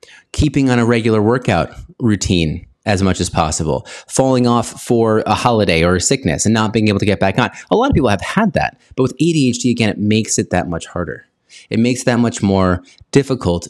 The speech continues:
to make sure that we can get it done. And I know if you're listening to this without A D H D, you're like, "But we all deal with it." I get it.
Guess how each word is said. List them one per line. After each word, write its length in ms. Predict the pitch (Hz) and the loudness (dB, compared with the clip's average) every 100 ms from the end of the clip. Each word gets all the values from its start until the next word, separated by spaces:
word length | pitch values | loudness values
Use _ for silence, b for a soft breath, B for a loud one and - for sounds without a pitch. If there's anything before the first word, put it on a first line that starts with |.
| - | -8
to 260 | - 101 90 | -2 0 2
make 320 | 95 110 117 | 2 2 0
sure 140 | - | 0
that 80 | 101 | 0
we 100 | 90 | 0
can 80 | 92 | 0
get 120 | 90 | 0
it 100 | 90 | 0
done. 160 | 117 120 | 0 2
And 80 | |
I 80 | 120 | 2
know 340 | 123 147 143 90 | 2 2 0 0
if 200 | 104 104 | -2 -2
you're 120 | 143 | 0
listening 320 | 147 147 135 | 0 0 0
to 40 | 120 | 0
this 120 | 117 | 0
without 220 | 120 120 | 0 2
A 100 | 127 | 2
D 120 | 127 | 2
H 100 | 123 | 0
D, 80 | 147 | 0
you're 100 | 143 | 0
like, 160 | 139 135 | 0 -2
"But 180 | 151 | -6
we 140 | 190 170 | -2 0
all 180 | 208 208 | 0 -2
deal 260 | 208 220 | -2 -2
with 220 | 202 147 | -2 0
it." 260 | 107 71 - | 0 -2 -4
I 420 | 107 127 135 117 101 | -2 0 0 -2 -4
get 300 | 101 104 104 | 0 2 0
it. 280 | - - | -4 -18